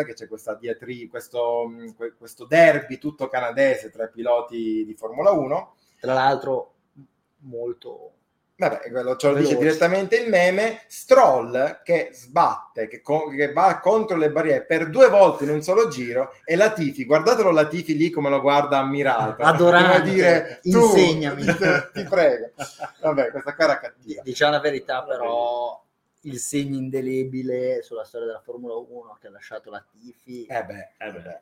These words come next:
Speaker 2: Cioè,
Speaker 3: Cioè,
Speaker 2: non,
Speaker 3: un
Speaker 2: no,
Speaker 3: po', un po'
Speaker 2: oddio.
Speaker 3: come, eh, Bernoldi a Monte Carlo con Coulthard. Sono quelle cose lì che te le ricordi per tutta la vita. Cioè, Bernoldi, perché te lo ricordi?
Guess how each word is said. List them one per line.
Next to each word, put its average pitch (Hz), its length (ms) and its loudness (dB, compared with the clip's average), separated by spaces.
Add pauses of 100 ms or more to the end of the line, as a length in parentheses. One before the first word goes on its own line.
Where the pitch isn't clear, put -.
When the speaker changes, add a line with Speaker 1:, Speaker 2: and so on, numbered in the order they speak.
(140)
Speaker 2:
Cioè, 170 140 2 (560)
Speaker 3:
Cioè, 180 140 2
Speaker 2:
non, 202 120 2
Speaker 3:
un 196 60 -6
Speaker 2:
no, 214 220 0
Speaker 3:
po', 202 140 4
un 220 60 6
po' 226 80 4
Speaker 2:
oddio. 202 180 4
Speaker 3:
come, 151 460 2 (420)
eh, 123 720 -6
Bernoldi 143 640 -2
a 135 60 -2
Monte 135 320 -12
Carlo 139 300 -6
con 131 140 -14
Coulthard. 107 760 -12 (680)
Sono 127 240 -12
quelle 139 200 -6
cose 139 260 -6
lì 143 160 -6
che 143 160 -12
te 123 80 -12
le 120 80 -10
ricordi 123 320 -8
per 123 100 -16
tutta 123 220 -18
la 120 80 -6
vita. 120 200 -10
Cioè, 104 140 -12
Bernoldi, 117 460 -6
perché 110 260 -14
te 131 80 -16
lo 117 60 -10
ricordi? 101 500 -10